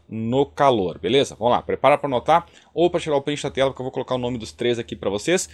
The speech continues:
E se tiver promoção, cupom de desconto, vou colocar na descrição do vídeo, também como eu sempre faço, beleza? Primeiro, do Boticário, Malbec Magnetic. A primeira tentativa do Boticário de fazer um Malbec um pouco mais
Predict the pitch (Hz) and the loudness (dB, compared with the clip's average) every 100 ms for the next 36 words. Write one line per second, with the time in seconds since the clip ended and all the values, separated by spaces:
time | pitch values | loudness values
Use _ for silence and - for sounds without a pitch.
0 | - - 131 - 139 139 139 123 - 131 | -18 -14 -12 -2 0 0 -2 -4 -2 -2
1 | 127 - 123 110 - 120 131 107 101 117 | -2 -4 -6 -6 -6 -6 -6 -6 -6 -4
2 | 113 101 - 127 113 - - 110 87 113 | -2 -4 -2 -4 -4 -8 -12 -10 -6 -6
3 | 120 - - - 127 104 110 107 110 107 | -6 -12 -20 -6 -4 -2 -4 -4 -8 -6
4 | 107 117 - 76 - - 110 139 104 - | -8 -8 -6 -6 -6 -8 0 2 0 -8
5 | _ _ _ 151 160 185 185 - _ _ | _ _ _ -4 0 2 2 0 _ _
6 | _ 113 175 156 - - 139 131 87 - | _ 0 2 0 -6 0 4 4 2 -8
7 | - - _ _ - 127 160 151 98 123 | -20 -20 _ _ -6 4 6 6 4 2
8 | 127 - 131 - 117 123 139 113 127 127 | 2 -8 -14 -10 -2 2 2 2 -8 -8
9 | 120 120 - - 120 - - - - 151 | -6 -6 -4 -6 -6 -8 -18 -16 -6 0
10 | 202 190 180 175 170 139 - 156 147 143 | 2 2 0 0 0 -2 -4 -6 -4 -4
11 | 131 135 - 127 120 127 123 - 110 101 | -4 -6 -2 4 4 4 -2 -2 -2 0
12 | 127 123 110 87 113 - - - - - | -4 0 0 2 0 0 -10 -20 -20 -20
13 | _ 170 - 170 170 160 139 147 147 139 | _ -10 2 2 4 0 2 4 2 0
14 | - - | -2 -6